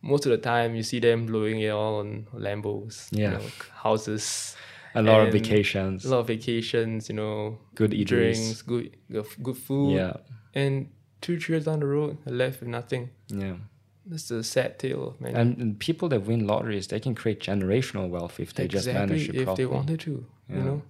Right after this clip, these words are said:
Speaker 1: But they, they keep thinking in the back of the head, you know, like, "I have the money, I can spend."
Speaker 2: Yeah.
Speaker 1: But when the bills come, you know, when the, the curtains are drawn, the show is over,
Speaker 2: Yes.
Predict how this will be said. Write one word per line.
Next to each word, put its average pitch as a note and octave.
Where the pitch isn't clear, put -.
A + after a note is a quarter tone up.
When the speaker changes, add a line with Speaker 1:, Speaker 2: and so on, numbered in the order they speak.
Speaker 1:
But A#2
they, C3
they B2+
keep G3
thinking F#3
in D3
the C3+
back D#3
of C#3
the B2+
head, C#3+
you B2
know, C3
like, A#2
"I B2
have D3+
the C#3
money, B2
I B2
can A#2
spend." A#2
Speaker 2:
Yeah. F#2
Speaker 1:
But B2
when C3
the B2
bills C#3+
come, B2
you A#2
know, A#2+
when A#2+
the, A2+
the A#2
curtains C3
are A2+
drawn, A#2
the A#2+
show B2+
is -
over, A#2
Speaker 2:
Yes. -